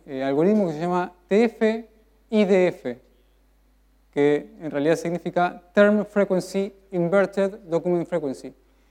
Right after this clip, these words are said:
Esto lo que hace es identificar dentro de cada documento de mi universo de millones de documentos, eh, de millones de documentos, qué tan importante es, es esa o esas palabras dentro de cada uno. Y después lo compara con el universo en general,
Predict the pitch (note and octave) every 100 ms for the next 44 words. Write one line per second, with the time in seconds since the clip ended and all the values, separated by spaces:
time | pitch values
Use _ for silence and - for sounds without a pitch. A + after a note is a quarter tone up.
0 | _ _ - G3+ G#3 G3 A3+ A3 G#3 -
1 | G3 F3 F3 F3+ F3 D#3 E3+ A#3+ A#3 G3
2 | F3+ A#3+ A3+ G3+ F3+ F3+ A3 G#3+ G3+ D#3+
3 | D3+ D3+ D3+ D3+ E3+ F#3 G3 D#3 D3+ -
4 | F3 D#3+ D#3+ A3 A3+ A#3+ C4 - - D3+
5 | C#3+ C#3+ - C#3 C#3 F3 E3+ F3+ A#3 A3+
6 | A3+ C#4 - _ _ - A#3 A3+ G#3+ G3+
7 | A3 G#3+ G3+ A3+ F#3+ A3+ A3 A3+ G3 F#3+
8 | F#3 F3+ F3+ G3 G3+ G3+ - F3+ E3+ E3
9 | E3+ D#3 D3 C#3 D#3+ G3+ G#3 D#4 D4 -
10 | _ _ - E3+ F3+ F3+ A3 G3+ F3+ F3
11 | F3 F3 F#3+ F3+ E3 D#3+ D3+ C#3 A#2+